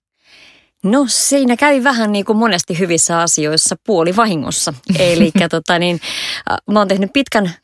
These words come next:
Speaker 1: pitkän uran I T-puolella jo, äh, tota niin, ja sitten,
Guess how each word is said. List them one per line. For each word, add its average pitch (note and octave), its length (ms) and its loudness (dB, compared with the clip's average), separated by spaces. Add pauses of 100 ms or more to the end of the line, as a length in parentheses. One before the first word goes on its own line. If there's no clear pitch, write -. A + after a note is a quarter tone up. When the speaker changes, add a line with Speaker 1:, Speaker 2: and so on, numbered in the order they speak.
Speaker 1:
pitkän B3+ 300 -2
uran G#3 300 0
I G#3 160 -2
T-puolella E3 640 0
jo, A#3+ 180 0 (280)
äh, E3+ 380 -2 (100)
tota E3 280 -4
niin, E3 240 -4 (180)
ja E3+ 220 0
sitten, F3 440 -2